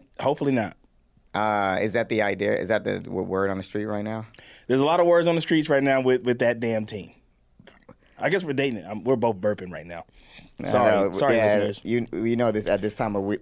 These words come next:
Speaker 2: time of year we burp.
Speaker 1: Yeah,
Speaker 2: <laughs>
Speaker 1: yeah, that, that's what's giving the, the date away.
Speaker 2: Uh,
Speaker 1: You know we both get gassy when this N B A, uh, free agency time. <laughs> When,
Speaker 2: Yeah.
Speaker 1: when new contracts are being worked
Speaker 2: Uh,
Speaker 1: up.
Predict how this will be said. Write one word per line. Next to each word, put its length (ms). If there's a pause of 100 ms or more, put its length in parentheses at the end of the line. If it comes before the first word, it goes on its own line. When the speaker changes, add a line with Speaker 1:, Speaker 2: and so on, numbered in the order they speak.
Speaker 2:
time 220
of 60
year 220
we 100
burp. 320
Speaker 1:
Yeah, 440
Speaker 2:
<laughs> 80
Speaker 1:
yeah, 80
that, 200
that's 200
what's 120
giving 240
the, 60
the 220
date 220
away. 320 (240)
Speaker 2:
Uh, 420
Speaker 1:
You 80
know 180
we 140
both 280
get 160
gassy 640
when 200
this 140
N 160
B 480 (120)
A, 60
uh, 380 (680)
free 200
agency 460
time. 280
<laughs> 60 (340)
When, 300 (160)
Speaker 2:
Yeah. 320
Speaker 1:
when 180
new 120
contracts 560
are 60
being 300
worked 140
Speaker 2:
Uh, 480
Speaker 1:
up. 140